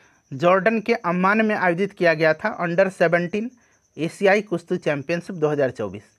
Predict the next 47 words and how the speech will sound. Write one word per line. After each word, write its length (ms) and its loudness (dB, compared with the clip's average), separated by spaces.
एक 220 -6
तो 80 -2
प्रश्न 280 -2
ऐसे 260 0
बन 160 0
सकता 320 -8
है। 160 -10
और 120 2
देखिए, 200 0
इसमें 240 -2
भारतीय 420 -2
पहलवानों 520 0
ने 140 -6
कुल 240 -2
कितने 300 -4
पदक 260 0
जीते 240 -8
हैं? 180 -8
तो 60 2
टोटल 400 2
इन्होंने 320 0
ग्यारह 460 2
मेडल 320 -4
जीते 220 -12
हैं। 160 -16
और 120 2
देखिए, 260 -2
इन 300 -4
ग्यारह 380 2
मेडल 340 2
में 100 -2
हम 140 -2
बात 220 0
करते 300 -4
हैं 160 -8
तो 60 -4
चार 460 2
गोल्ड 340 4
मेडल 320 2
है, 200 -8
ठीक 140 -2
है 80 0
ना, 80 0
दो 280 4
सिल्वर 460 2
मेडल 280 2
है 160 -2